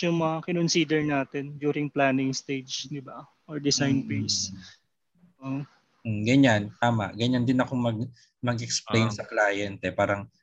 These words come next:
Speaker 2: parang tinutour mo
Speaker 1: Mm.
Speaker 2: siya na dun sa bahay niya. Pag na-,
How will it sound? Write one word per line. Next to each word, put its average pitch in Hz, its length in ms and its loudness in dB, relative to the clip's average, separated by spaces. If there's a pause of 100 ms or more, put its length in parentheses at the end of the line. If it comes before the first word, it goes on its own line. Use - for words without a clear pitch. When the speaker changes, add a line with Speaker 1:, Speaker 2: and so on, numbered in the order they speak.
Speaker 2:
parang 147 220 6
tinutour 143 460 8
mo 135 120 8
Speaker 1:
Mm. - 0 -
Speaker 2:
siya 131 160 6
na - 100 -2
dun - 260 -18
sa - 200 4
bahay 98 480 2
niya. 90 280 -8 (440)
Pag 113 140 -4
na-, 113 240 4